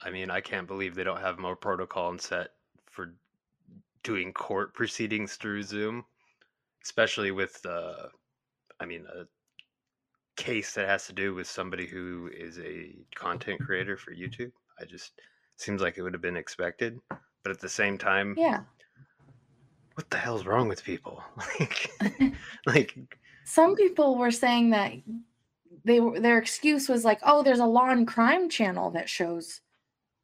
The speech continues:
Speaker 2: these things." And there is, but those are approved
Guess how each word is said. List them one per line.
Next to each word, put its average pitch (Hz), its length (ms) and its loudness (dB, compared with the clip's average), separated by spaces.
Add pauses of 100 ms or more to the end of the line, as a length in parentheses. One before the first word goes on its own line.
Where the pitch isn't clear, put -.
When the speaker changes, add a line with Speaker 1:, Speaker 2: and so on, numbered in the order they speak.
Speaker 2:
these 180 300 -2
things." 202 560 -6 (260)
And 247 140 4
there 277 120 6
is, 302 280 6
but 226 200 0
those 269 360 4 (400)
are 233 180 6
approved - 800 2